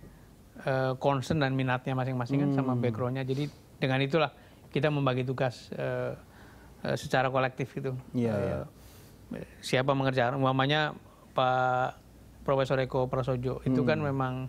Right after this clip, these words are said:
Speaker 1: beliau secara akademik maupun profesi maupun kemarin di tugas-tugas pemerintahan fokus pada reformasi birokrasi.
Speaker 2: Betul.
Speaker 1: Maka beliau akan fokus di sana. Bagaimana
Speaker 2: Birokrasi,
Speaker 1: ke depan
Speaker 2: ya.
Speaker 1: itu mendorong reform, mendorong perubahan perilaku,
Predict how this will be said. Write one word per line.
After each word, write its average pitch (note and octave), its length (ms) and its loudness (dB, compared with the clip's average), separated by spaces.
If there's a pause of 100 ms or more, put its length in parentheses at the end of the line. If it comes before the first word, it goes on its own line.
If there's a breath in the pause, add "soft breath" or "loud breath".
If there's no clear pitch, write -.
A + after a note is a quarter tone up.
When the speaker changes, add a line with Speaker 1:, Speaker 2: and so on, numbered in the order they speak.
(560 loud breath)
Speaker 1:
beliau C3+ 320 2
secara C#3 400 2
akademik C3+ 540 0
maupun C3+ 720 0
profesi C3+ 560 0
maupun C3+ 380 0
kemarin C3 360 0
di C3+ 120 -2
tugas-tugas C3+ 460 -2
pemerintahan C3 600 0 (420 loud breath)
fokus D3 300 0
pada C3+ 200 2
reformasi C3+ 520 -2
birokrasi. B2+ 480 0
Speaker 2:
Betul. A2+ 720 2
Speaker 1:
Maka C3 200 2
beliau D3 200 4
akan C#3+ 140 2
fokus C#3 220 2
di B2+ 60 -2
sana. B2+ 180 2
Bagaimana C3+ 480 2
Speaker 2:
Birokrasi, G#2+ 220 0
Speaker 1:
ke C#3+ 100 2
depan C3+ 220 2
Speaker 2:
ya. C#3 80 0
Speaker 1:
itu C3+ 160 0
mendorong B2+ 500 0 (720 loud breath)
reform, C3+ 560 2
mendorong B2+ 340 0
perubahan B2+ 440 0
perilaku, B2 500 2